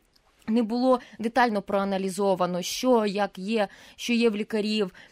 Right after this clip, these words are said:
е, і для того, аби цей закон імплементувати. От його придумали, обтяжили всім, чим можна було, і сказали мозові: "А тепер втілюйте його в життя". Що зробив моз?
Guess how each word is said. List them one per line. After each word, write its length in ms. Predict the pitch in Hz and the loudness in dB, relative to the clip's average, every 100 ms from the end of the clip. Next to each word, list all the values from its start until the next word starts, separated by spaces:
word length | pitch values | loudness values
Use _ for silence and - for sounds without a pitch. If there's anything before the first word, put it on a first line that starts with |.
| - - | -20 -10
е, 260 | 190 202 190 | -4 0 0
і 200 | - 214 | -2 -4
для 240 | 185 214 | -2 -2
того, 280 | 214 254 220 | 0 0 2
аби 640 | 196 180 214 226 214 190 | 2 2 0 0 0 0
цей 220 | 175 208 | -2 -4
закон 360 | 180 190 208 190 | -4 -6 -6 -6
імплементувати. 840 | 175 180 175 170 175 160 156 156 | -6 -6 -6 -6 -6 -4 -6 -4
От 180 | 202 247 | -4 -2
його 220 | 233 233 | -2 -2
придумали, 640 | 233 240 233 330 311 247 202 | 0 0 0 0 0 0 -2
обтяжили 580 | 185 - 277 277 226 208 | -4 -2 0 0 -4 -6
всім, 300 | - 226 208 | -6 -6 -4
чим 160 | 214 | -4
можна 480 | 202 208 196 170 175 | 0 0 -2 -2 -6
було, 320 | 175 170 170 - - - | -2 0 0 -2 -20 -10
і 100 | - | -4
сказали 440 | 349 226 202 233 190 | -4 -2 0 0 0
мозові: 400 | 190 220 196 180 | -2 -2 -2 -2
"А 80 | 160 | -4
тепер 340 | - 240 226 - _ | 0 2 2 -2 _
втілюйте 560 | - - 247 226 - | -8 0 2 2 -2
його 220 | 175 170 190 | -4 -2 -4
в 80 | |
життя". 460 | 147 165 - 127 - _ _ _ _ | -4 -12 -8 -6 -6 _ _ _ _
Що 220 | - 262 302 | -4 -2 2
зробив 360 | 311 262 254 | 2 0 0
моз? 440 | 240 320 339 - | 2 0 -2 -4